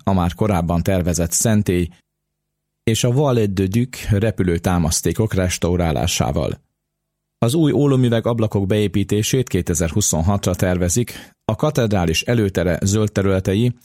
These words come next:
és sétány felújítását pedig kétezer-huszonhétre. A Mária Rádió különleges szolgálatát fennállása óta a hallgatók nagylelkű támogatása tartotta életben,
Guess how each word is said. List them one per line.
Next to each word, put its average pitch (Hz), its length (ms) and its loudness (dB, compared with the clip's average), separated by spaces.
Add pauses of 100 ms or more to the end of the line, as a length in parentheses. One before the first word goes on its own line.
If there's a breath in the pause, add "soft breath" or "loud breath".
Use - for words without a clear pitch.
(100)
és 127 260 0
sétány 131 460 0
felújítását 85 800 0
pedig 104 320 0 (140)
kétezer-huszonhétre. 73 1300 -2 (1500)
A 131 100 0
Mária 156 320 4
Rádió 107 400 2
különleges 92 520 2
szolgálatát 98 800 0
fennállása 85 800 2
óta 107 300 0
a 87 60 2
hallgatók 98 580 0
nagylelkű 92 480 2
támogatása 87 720 0
tartotta 92 520 -2
életben, 98 600 2